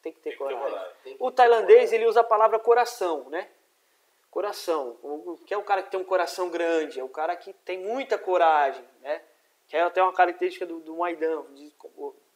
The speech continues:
Speaker 1: dizem que ele tem muito coração, ó, esse cara tem muito coração. O cara é corajoso, o cara tá sempre indo pra cima. Tem que ter coragem pra subir no ringue, não é brincadeira, né? Eu tava vendo até um, um, umas perguntas aí com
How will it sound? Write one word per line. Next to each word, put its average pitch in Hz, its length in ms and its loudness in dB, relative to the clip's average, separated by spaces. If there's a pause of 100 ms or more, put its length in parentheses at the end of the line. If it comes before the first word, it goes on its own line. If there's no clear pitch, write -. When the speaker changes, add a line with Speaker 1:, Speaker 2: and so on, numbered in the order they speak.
(160)
Speaker 1:
dizem 170 240 -14
que 185 80 -6
ele 185 120 -8
tem 185 180 -6
muito 220 260 -6
coração, 185 600 -2
ó, 165 80 -2
esse 160 180 -10
cara 180 160 -12
tem 185 100 -14
muito 196 160 -16
coração. 214 460 -10 (260)
O - 40 -20
cara 208 160 -4
é - 20 -18
corajoso, 185 760 -2
o - 20 -18
cara - 180 -16
tá - 80 -20
sempre 196 320 -16
indo 202 80 -14
pra - 160 -16
cima. 170 680 -10 (640)
Tem 466 100 -4
que - 140 -20
ter 494 160 2
coragem 196 500 4
pra 170 140 -6
subir 170 260 -12
no 170 140 -10
ringue, 156 440 -12
não 196 200 -6
é 214 40 -6
brincadeira, 165 880 -4 (540)
né? 156 240 -6
Eu 147 100 -6
tava 165 220 -6
vendo 175 300 -8
até 185 320 -4
um, 170 40 -8 (120)
um, 165 460 -12 (600)
umas 165 160 -10
perguntas 156 720 -6
aí 151 240 -4
com 143 260 -20